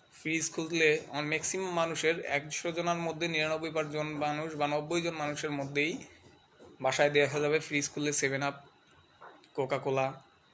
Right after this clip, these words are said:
এগুলা সবার বাসায় আছে। আমরা ঈদ, কোরবানি, আমাদের মুসলমান ধর্মের মধ্যে সবচেয়ে বড় অনুষ্ঠান ঈদ, কোরবানি। এই ঈদ, কোরবানির অনুষ্ঠানে আমরা ভাত খাওয়ার পরে সেভেন আপ বা কোকাকোলা না খেলে আমাদের চলতো না। কিন্তু আজকে ফিলিস্তিনের এই ইস্যুটা নিয়ে আমরা ওটাকে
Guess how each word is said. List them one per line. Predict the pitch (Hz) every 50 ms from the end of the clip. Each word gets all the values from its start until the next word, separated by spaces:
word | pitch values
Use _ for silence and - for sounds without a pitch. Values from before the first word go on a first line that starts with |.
| - - - - -
এগুলা | - 135 135 147 147 139
সবার | - - 147 147 143 143
বাসায় | 139 135 - 147 143 139 131
আছে। | 123 - - 139 165 - - _ _ _ _ - _ _ _ _ _ _
আমরা | - 135 139 147 147 147
ঈদ, | 147 147 147 147 - -
কোরবানি, | 151 147 139 139 143 143 151 151
আমাদের | 143 135 139 143 147 151 147 147
মুসলমান | 143 143 139 - 165 165 165 165 165 160
ধর্মের | 151 156 160 160 160
মধ্যে | 160 160 156 156
সবচেয়ে | 147 - 147 135 - - 160 156 143
বড় | 143 143 147
অনুষ্ঠান | 147 147 147 143 - - 147 143
ঈদ, | 139 143 151 147 147 - -
কোরবানি। | - 143 143 139 139 139 139 143 156 170 170 - _ _ _ _ - - - - _ _ _ _ -
এই | 139 143 151 160
ঈদ, | 160 156
কোরবানির | - 160 156 151 160 160 165 165 160
অনুষ্ঠানে | 156 160 151 - - 156 160
আমরা | 156 151 151 156 151
ভাত | 143 135 139 135 131 -
খাওয়ার | - - 151 151 147 143
পরে | 147 143 139 139 139 147
সেভেন | 143 - - 139 139 143 147
আপ | 143 143
বা | 135 135 135
কোকাকোলা | 135 135 139 131 143 139 143 147 147 139
না | 139 131
খেলে | 127 - 147 147
আমাদের | 143 139 135 135 131
চলতো | - 180 170 170 170
না। | 127 113 - - - - - - - - - - - - - - - _ _ _ -
কিন্তু | - 147 151 160 156
আজকে | 151 147 - - 175 170 165 160
ফিলিস্তিনের | 160 - 160 165 160 160 - 180 175 175 175
এই | 170 165 160
ইস্যুটা | 147 - - 170 170 175
নিয়ে | 170 175 175 165 151
আমরা | 143 143 147 151 151
ওটাকে | 143 139 156 151 156 165 165 160 156